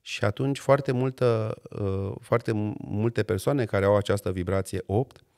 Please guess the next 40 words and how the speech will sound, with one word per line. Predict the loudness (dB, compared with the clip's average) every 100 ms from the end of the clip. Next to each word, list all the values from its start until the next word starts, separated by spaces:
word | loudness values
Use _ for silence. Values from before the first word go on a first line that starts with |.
| _
și | -20 -4
care | 0 2
nu | 4 4 2 0
aspiră | -4 -2 0 0
spre | 0 0 0
o | 2 4
realizare | 4 2 4 2
socială | 2 -4 -2 0 2 2
sau | -4
profesională, | -6 -10 -8 -4 -2 -2 -4 -6 -16 -20 _
își | -8
folosesc | -4 -2 -4 -6
puterea | -2 2 2
în | 2
casă. | 0 -2 -8 -18 _ _ _ _ -6
Îi | -2
domină, | 0 0 0 -2
îi | -4
controlează, | -4 -4 -2 -2 -2 -2
îi | -4
manipulează | -4 -4 -4 -2 -2 -2
pe | -6
ceilalți | -6 -4 -2 -2
prin | -2
diferite | -2 -2 -4 -2
mijloace, | -2 -2 -2 0
de | 0
exemplu, | 0 -4
șantajul | 0 0 2 2 2
emoțional | 2 2 0 0 2 0 -2 -6 -20 -20 -20
sau | -2 0
boala. | 2 2 0 -2 _ _
Boala | -4 2 6 6
este | 6 4
un | 2
instrument | 2 2 2
foarte | 4 4 4 -2
bun | 0 0
de | 0
manipulare. | 0 -2 -2 -4 -4 -4 -8